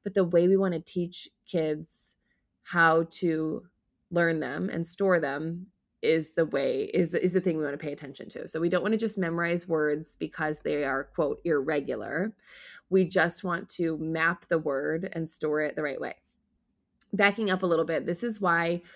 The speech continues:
we don't want kids to just memorize sight words before they are able to decode real and nonsense words. So what those are, are, like, C V C words, consonant, vowel, consonant words. So that would be, like,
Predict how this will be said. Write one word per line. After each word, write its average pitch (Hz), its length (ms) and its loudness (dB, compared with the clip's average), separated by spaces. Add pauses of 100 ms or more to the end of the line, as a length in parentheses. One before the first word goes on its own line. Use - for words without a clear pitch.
(220)
we 196 180 4
don't 170 360 2
want 170 260 -2
kids 165 240 -2
to 170 80 -8
just 170 220 -4
memorize 165 440 -2
sight 151 320 -2
words 240 320 -2
before 185 640 2
they 180 240 2
are 170 120 0
able 165 240 0
to 175 140 -4
decode 165 580 -4
real 165 300 -2
and 165 220 -4
nonsense 151 540 -6
words. - 340 -10
So 165 360 -2 (420)
what 180 220 4 (260)
those 175 380 4
are, 160 180 6
are, 156 140 2
like, 151 220 -4
C 185 300 0
V 180 240 0
C 170 280 -2
words, 220 400 0
consonant, 175 640 -4
vowel, 156 280 0
consonant 156 560 -6
words. 226 340 -4
So 185 120 -2
that 180 160 -2
would 170 100 -4
be, 165 140 0
like, 151 200 -2